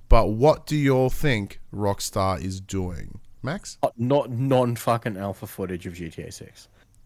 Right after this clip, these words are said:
Speaker 1: Yeah.
Speaker 2: They're gonna show us a, a, a fucking picture of the map. <laughs> That's it.
Speaker 1: Yeah, like,
Speaker 2: We're, we're gonna get the map, the logo, and it's, it, it coming.
Speaker 1: Yeah, I think you might get, yeah, you might get, like, a trailer confirmation of G T A six,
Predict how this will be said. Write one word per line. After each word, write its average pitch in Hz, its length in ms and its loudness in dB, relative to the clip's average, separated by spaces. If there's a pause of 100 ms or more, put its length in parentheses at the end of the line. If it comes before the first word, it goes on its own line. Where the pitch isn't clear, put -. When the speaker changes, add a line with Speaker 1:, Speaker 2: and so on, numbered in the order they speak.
(120)
Speaker 1:
Yeah. 110 260 -2 (460)
Speaker 2:
They're 151 140 2
gonna 131 80 -2
show 135 240 4
us 117 120 -2
a, 104 100 -2 (180)
a, 113 120 -2 (100)
a 104 120 -8
fucking 104 280 -8
picture - 240 -10
of 87 40 -10
the 82 60 -12
map. 80 240 -16 (440)
<laughs> - 440 -6
That's 101 240 -12
it. - 180 -20 (240)
Speaker 1:
Yeah, 175 340 4
like, 165 200 4 (460)
Speaker 2:
We're, 143 180 0
we're 147 80 0
gonna 151 160 2
get 139 120 0
the 131 60 -4
map, 139 320 -4
the 139 80 -2
logo, 117 500 -2
and 104 340 -8
it's, 95 140 -18
it, 117 460 -12
it - 160 -12 (140)
coming. 87 380 -8 (920)
Speaker 1:
Yeah, 135 360 2
I 151 100 4
think 190 260 0
you 196 80 0
might 165 300 4
get, 156 180 4
yeah, 147 140 4
you 135 200 0
might 156 220 6
get, 170 120 2
like, 143 160 0
a 135 60 0
trailer 139 420 2
confirmation 135 680 -2
of 139 80 -2
G 139 200 0
T 139 140 -4
A 135 100 0
six, - 460 -6